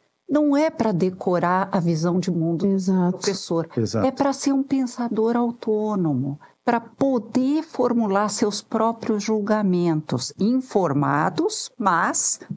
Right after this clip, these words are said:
Speaker 1: seus próprios julgamentos. Por isso que essa questão autoral é tão importante.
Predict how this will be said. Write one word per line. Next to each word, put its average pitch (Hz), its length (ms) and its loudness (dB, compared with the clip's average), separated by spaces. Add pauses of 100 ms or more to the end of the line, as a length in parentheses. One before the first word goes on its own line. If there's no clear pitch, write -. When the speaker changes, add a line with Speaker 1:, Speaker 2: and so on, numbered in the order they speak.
(120)
Speaker 1:
seus - 300 -2
próprios 190 460 0
julgamentos. 180 760 0 (280)
Por 247 140 2
isso 294 140 0
que 262 80 -2
essa 214 280 0
questão 180 440 0
autoral 165 580 0
é 156 80 0
tão 160 220 0
importante. 147 880 -4